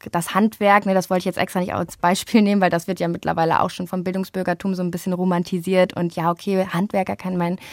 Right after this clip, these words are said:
Sohn natürlich werden. Aber ich denke jetzt auch mal an andere Berufe, dass, da kann vielleicht auch jeder mal so in sich reinhören, also gerade Eltern, dass es einem dann doch vielleicht schwerfällt, das zu akzeptieren, dass das Kind das jetzt möchte und eben nicht das Abitur machen möchte.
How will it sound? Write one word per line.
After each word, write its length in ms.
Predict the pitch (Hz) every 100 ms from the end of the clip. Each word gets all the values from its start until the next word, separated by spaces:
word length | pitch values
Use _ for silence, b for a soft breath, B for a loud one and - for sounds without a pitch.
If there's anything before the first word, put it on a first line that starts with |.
| B B
Sohn 220 | 202 196
natürlich 400 | 180 185 185 -
werden. 280 | 180 202 196
Aber 320 | 185 180 190 B B B B -
ich 60 |
denke 180 | 196 196
jetzt 120 | 185
auch 100 | -
mal 160 | 202 185
an 100 | 180
andere 380 | - 233 220 190
Berufe, 440 | 190 190 202 208
dass, 380 | 196 185 - - B B B B
da 100 | 185
kann 220 | 196 196
vielleicht 280 | 202 190 -
auch 60 |
jeder 320 | 185 208 202 196
mal 180 | 190
so 80 | 196
in 120 | 190
sich 160 | 185 -
reinhören, 640 | 190 233 202 196 185 190
also 260 | 196 185 185
gerade 280 | - 185 185
Eltern, 480 | - 208 196 185 208 B B B -
dass 240 | 185 185
es 80 | 202
einem 200 | - 190
dann 160 | 185 190
doch 140 | 214
vielleicht 400 | - 214 196 -
schwerfällt, 540 | 185 196 220 208 196
das 140 | 185 -
zu 120 | 185
akzeptieren, 560 | 170 - 180 - 240 233
dass 140 | 185
das 140 | 190
Kind 200 | - 196
das 140 | 190 -
jetzt 200 | 185 -
möchte 360 | 202 208 190
und 100 | 180
eben 160 | 107 196
nicht 220 | 208 226
das 100 | 208
Abitur 400 | 120 185 180 190
machen 300 | 185 175 175
möchte. 440 | 170 175 - 190